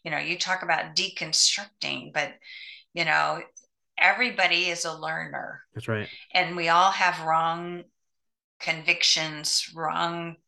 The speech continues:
Speaker 1: assumptions, wrong conclusions. And, you know,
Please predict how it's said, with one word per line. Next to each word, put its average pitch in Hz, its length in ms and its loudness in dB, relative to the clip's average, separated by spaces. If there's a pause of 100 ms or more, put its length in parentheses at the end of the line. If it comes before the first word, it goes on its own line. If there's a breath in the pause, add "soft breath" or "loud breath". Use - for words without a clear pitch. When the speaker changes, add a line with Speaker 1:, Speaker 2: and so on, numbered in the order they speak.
(520 loud breath)
Speaker 1:
assumptions, 156 1000 2
wrong 160 340 0
conclusions. 165 1400 -2 (560 loud breath)
And, 160 500 2 (280)
you 175 140 -4
know, 151 400 -2